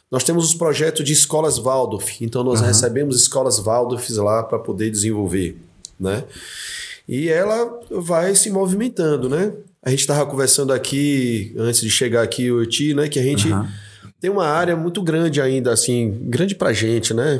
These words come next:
Speaker 1: Não são grandes produtores, né? De área plan-, plantada, né? Então,
Speaker 2: Uhum.
Speaker 1: hoje a gente consegue, por exemplo, beber o café que a gente plantou, né? Ou comer o aipim, ou comer a banana.
Speaker 2: Uhum.
Speaker 1: Então, existe uma área também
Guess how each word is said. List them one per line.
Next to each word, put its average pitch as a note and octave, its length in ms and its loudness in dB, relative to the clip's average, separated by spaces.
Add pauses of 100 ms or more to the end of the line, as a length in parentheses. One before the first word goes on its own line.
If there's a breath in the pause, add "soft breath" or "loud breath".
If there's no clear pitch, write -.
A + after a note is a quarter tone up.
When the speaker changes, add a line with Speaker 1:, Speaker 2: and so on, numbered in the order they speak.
(140)
Speaker 1:
Não A#2 200 -2
são A2 240 0
grandes F#2 420 0
produtores, G2 540 -2
né? C#3 240 0
De B2 280 -4
área C3 280 0
plan-, C3 220 -2 (180)
plantada, G#2+ 560 0
né? B2+ 140 0
Então, C#3 200 -2
Speaker 2:
Uhum. - 80 0
Speaker 1:
hoje D3+ 160 0
a D3 60 2
gente D3+ 200 0
consegue, D#3 540 0 (300 loud breath)
por - 80 0
exemplo, D#3+ 260 0
beber E3+ 240 0
o G3+ 80 2
café G3 560 0
que A3 160 -2
a G3 60 4
gente F#3 340 0
plantou, D#3+ 680 0 (600 loud breath)
né? F3 480 0
Ou D#3 220 0
comer C#3 300 0
o B2+ 100 2
aipim, A#2 720 0
ou A#2+ 140 2
comer A#2 320 0
a A2+ 60 2
banana. A2+ 640 0
Speaker 2:
Uhum. - 20 2
Speaker 1:
Então, C3 340 0
existe D3+ 340 0
uma F#3+ 140 0
área D3+ 240 2
também D3 560 0